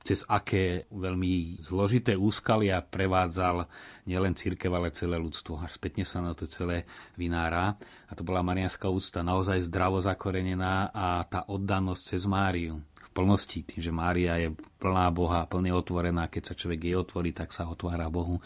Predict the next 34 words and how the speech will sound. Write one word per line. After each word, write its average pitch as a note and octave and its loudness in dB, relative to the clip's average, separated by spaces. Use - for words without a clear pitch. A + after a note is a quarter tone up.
To - -4
totus - -4
tuus, F2 4
až - -14
to F2 -4
danie E2+ 0
sa E2+ -4
k - -18
plnej F2+ 2
dispozícii. F2+ 0
Výraz, F2 0
ktorý E2+ -4
sa E2 -4
ťažko - -4
aj - -8
prekladá F2+ 2
z F2 -8
Grigniona F2 -2
Montfortu, F2+ -2
ale F#2 2
aj G2+ 0
on A2 2
ho A2 4
použil F#2+ 2
pri F2+ -4
príležitostnom F#2 -2
liste F#2 0
Montfortánom. F#2+ 2
To G2 0
až F#2+ 4
otroctvo. F2 0
U G#2 0
nás F#2 2
byť F2+ 4